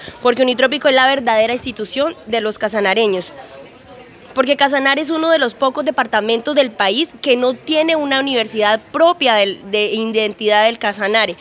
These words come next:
Porque Casanare es uno de los pocos departamentos del país, como se ha dicho, y queremos que se materialice las promesas del gobierno con la ciudadanía del departamento. Por lo anterior se hace un llamado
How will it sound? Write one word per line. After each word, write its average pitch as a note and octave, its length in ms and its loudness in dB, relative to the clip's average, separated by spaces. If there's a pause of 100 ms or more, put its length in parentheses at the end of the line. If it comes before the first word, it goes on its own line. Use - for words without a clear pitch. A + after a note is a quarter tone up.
(340)
Porque B3+ 240 2
Casanare B3+ 400 2
es C#4+ 80 -4
uno D#4 160 2
de D4+ 80 4
los B3 180 0
pocos B3+ 280 -2
departamentos A3+ 640 -2
del A#3+ 140 -2
país, A#3+ 500 -2 (380)
como A3+ 240 2
se A3+ 100 0
ha A3 80 6
dicho, C4+ 380 0 (260)
y B3 100 -2
queremos B3+ 560 0
que A#3 200 0
se A3+ 160 0
materialice A3 1080 0 (760)
las B3 280 2
promesas A#3+ 540 2
del B3+ 140 0
gobierno A3 460 0
con C4 180 0
la G#3 140 0
ciudadanía G#3+ 680 0
del A#3 140 2
departamento. G#3+ 680 0
Por G#3+ 160 -2
lo G#3+ 80 4
anterior G#3 420 0
se A3 120 -4
hace B3 160 -2
un C4 100 -4
llamado D4 420 2